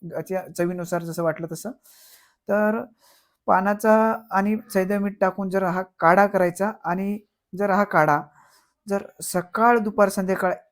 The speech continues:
एक एक कप जर तुम्ही पिला आणि जर हे ह्याच काढ्याने म्हणजे कोमट कोमट काढा करायचा,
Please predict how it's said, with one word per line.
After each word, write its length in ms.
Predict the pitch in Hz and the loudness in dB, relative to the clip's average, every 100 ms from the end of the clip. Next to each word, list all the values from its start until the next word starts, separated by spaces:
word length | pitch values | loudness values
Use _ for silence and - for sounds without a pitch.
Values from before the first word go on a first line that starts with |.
| _ _ 190 | _ _ -2
एक 240 | 196 233 | -2 0
एक 220 | 226 - | -2 0
कप 180 | 214 202 | 0 0
जर 180 | 196 196 | 0 0
तुम्ही 260 | 196 190 | -2 -6
पिला 380 | 190 180 165 147 - _ _ _ _ _ _ _ _ | -6 -2 2 0 -2 _ _ _ _ _ _ _ _
आणि 500 | 175 196 208 208 208 - _ 180 | -2 0 0 0 -2 -6 _ -2
जर 200 | 208 202 180 | 2 4 2
हे 600 | 214 220 185 214 196 202 - | -10 -14 0 2 2 -2 2
ह्याच 240 | 214 240 | 2 2
काढ्याने 400 | - 202 190 175 | 4 6 6 2
म्हणजे 380 | - - 180 196 | -6 -12 -12 -8
कोमट 300 | - 190 208 | -4 -2 -2
कोमट 300 | - 202 196 | -2 -2 0
काढा 220 | 180 175 | 0 -2
करायचा, 400 | 170 175 165 214 | -2 -4 -4 -6